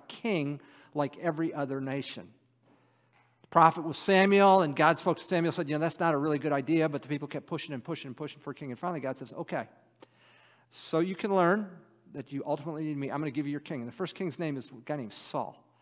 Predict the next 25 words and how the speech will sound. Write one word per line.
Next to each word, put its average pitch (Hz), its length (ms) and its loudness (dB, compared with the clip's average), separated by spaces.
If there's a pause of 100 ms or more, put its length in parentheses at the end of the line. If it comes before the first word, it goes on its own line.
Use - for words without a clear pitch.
(420)
And 139 60 -8
when 135 60 -6
Saul 190 220 6
was 175 140 4
anointed 160 300 0
the 139 40 -8
king, 175 320 -2
the, 135 120 -4
the 131 160 -8
wording 180 360 4
was 139 160 0
real 175 100 0
clear. 147 460 2 (220)
"You 160 100 -2
don't 214 160 4
have 160 140 -2
absolute 160 480 0
authority 131 420 -4
here. - 340 -16 (1080)
Your 147 100 0
kingship 190 640 0
under, 175 320 -2 (200)
operates 156 520 4
under 131 180 -6
my 143 480 -2